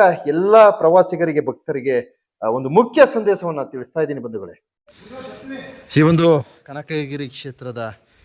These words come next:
ವಿಡಿಯೋ ವೀಕ್ಷಣೆಗಳನ್ನ ಎಲ್ಲ ಭಕ್ತಾದಿಗಳಿಗೆ ಸಮರ್ಪಣೆ ಮಾಡಿದ್ದೀನಿ. So ನಾನು ಪರಿಚಯಿಸೋದು ನನ್ನ ಧರ್ಮ, ನೀವು ಬಂದು ಆ ಭಗವಂತನ ದರ್ಶನ ಪಡೆಯೋದು ನಿಮ್ಮ ಧರ್ಮ. ಇದಿಷ್ಟು ಹೇಳಬಲ್ಲೆ.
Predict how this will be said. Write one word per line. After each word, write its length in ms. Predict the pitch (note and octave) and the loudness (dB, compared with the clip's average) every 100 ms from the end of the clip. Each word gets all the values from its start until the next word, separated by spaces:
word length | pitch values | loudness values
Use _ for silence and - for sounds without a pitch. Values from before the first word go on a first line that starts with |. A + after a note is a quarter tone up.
| - - | -20 -10
ವಿಡಿಯೋ 280 | A#2+ B2 A#2+ | -4 -2 0
ವೀಕ್ಷಣೆಗಳನ್ನ 640 | B2+ - C#3 A#2+ A#2 A2+ A#2 A2+ G2+ - _ _ _ - - _ _ _ - | -2 -4 -4 -2 -2 -2 -2 -4 -6 -14 _ _ _ -20 -20 _ _ _ -6
ಎಲ್ಲ 320 | A#2 A#2+ B2+ A2+ - - _ | -4 -2 -4 -8 -10 -20 _
ಭಕ್ತಾದಿಗಳಿಗೆ 680 | A#2+ - - C3 B2+ A#2+ A#2+ | -20 -20 -18 -14 -10 -8 -8
ಸಮರ್ಪಣೆ 480 | A#2+ A2 G#2+ C3 A2+ | -6 -6 -6 -8 -8
ಮಾಡಿದ್ದೀನಿ. 480 | G#2+ A#2 A#2 C3 C#3 - _ _ _ - | -8 -10 -10 -10 -10 -12 _ _ _ -10
So 360 | D3 D3+ D3 | 0 0 2
ನಾನು 180 | D3 D#3+ | -2 -4
ಪರಿಚಯಿಸೋದು 600 | E3 D#3+ G#3 G3+ G3+ F#3 | -2 -2 0 0 0 -2
ನನ್ನ 200 | D#3 E3+ | -2 -4
ಧರ್ಮ, 240 | E3 E3 C#3+ C#3+ _ _ _ _ | -4 -4 -6 -8 _ _ _ _
ನೀವು 220 | C3+ C#3+ C#3+ | -6 -4 -2
ಬಂದು 520 | C3+ F#3 F#3+ D3 A2+ _ _ _ _ - | 0 0 2 0 -4 _ _ _ _ -16
ಆ 120 | A#2+ B2 | -12 -10
ಭಗವಂತನ 500 | C3 E3+ D#3+ E3+ E3 | -8 -8 -8 -10 -10
ದರ್ಶನ 440 | C3 D3+ - G#3 | -8 -8 -8 -8
ಪಡೆಯೋದು 340 | - F3+ E3 | -6 -6 -6
ನಿಮ್ಮ 280 | C#3 B2+ E3+ | -6 -6 -4
ಧರ್ಮ. 260 | F3+ D#3+ A#2+ - _ _ _ _ _ _ _ _ _ A#2+ | -2 -2 -4 -10 _ _ _ _ _ _ _ _ _ -18
ಇದಿಷ್ಟು 320 | C3+ - F3 | -16 -8 -6
ಹೇಳಬಲ್ಲೆ. 520 | E3+ D#3 A2 G#2+ _ | -4 -4 -6 -12 _